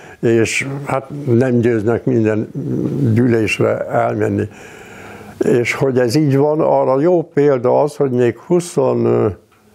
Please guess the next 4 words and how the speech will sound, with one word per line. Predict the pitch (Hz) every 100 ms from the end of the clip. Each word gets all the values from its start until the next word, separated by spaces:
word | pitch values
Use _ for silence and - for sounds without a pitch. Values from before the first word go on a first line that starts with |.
| _ _ _ _ _
huszonkettedikén | 175 175 156 135 123 123 113 - 165 185 185 143 127 123 - 117 123 147 175
én | 151 139 139
letelefonáltam | 120 143 165 - 131 - _ 135 127 - 127 120 113 107 123 110
Szegedre, | 92 151 147 131 113 107 117 123 123